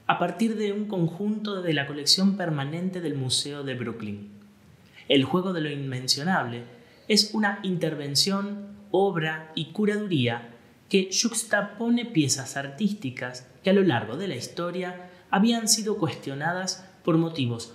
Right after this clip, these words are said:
políticos, religiosos o sexuales. Subraya la subjetividad del gusto y las tendencias hacia la censura y la iconoclasia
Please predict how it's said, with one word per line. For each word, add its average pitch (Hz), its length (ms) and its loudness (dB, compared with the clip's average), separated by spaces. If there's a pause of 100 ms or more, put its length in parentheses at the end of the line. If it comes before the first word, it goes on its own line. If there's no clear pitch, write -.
(140)
políticos, 190 760 0 (160)
religiosos 160 960 0 (180)
o 160 100 2
sexuales. 110 840 -4 (920)
Subraya 208 760 2
la 156 180 0
subjetividad 170 760 -2
del 160 180 -4
gusto 151 580 -6 (220)
y 156 100 6
las - 240 2
tendencias 202 800 0
hacia 143 280 0
la 135 120 -4
censura 170 920 -2
y 147 100 -2
la 135 160 0
iconoclasia 131 800 -2